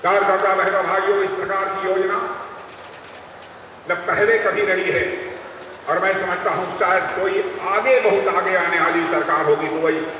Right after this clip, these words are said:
इस प्रकार की योजना को लागू करने की हिम्मत नहीं कर सकती। एक से एक करिश्माई काम हमारे प्रधानमंत्री ने किए।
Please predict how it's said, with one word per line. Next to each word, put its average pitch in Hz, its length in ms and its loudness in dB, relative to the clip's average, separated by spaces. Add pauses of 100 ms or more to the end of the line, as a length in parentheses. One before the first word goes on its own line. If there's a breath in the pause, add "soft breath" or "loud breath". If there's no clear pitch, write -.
(140)
इस 220 140 2
प्रकार 156 320 2
की 151 200 -2
योजना 147 280 4
को 147 120 2
लागू 143 320 2
करने 143 300 -2
की - 300 -8 (100)
हिम्मत 156 320 0
नहीं - 260 -6
कर - 120 -6
सकती। - 380 -10 (1700)
एक 277 380 0
से 226 60 0
एक 208 460 4
करिश्माई 202 460 4
काम 190 220 2
हमारे 190 340 2
प्रधानमंत्री - 680 -4
ने - 60 -8
किए। - 180 -12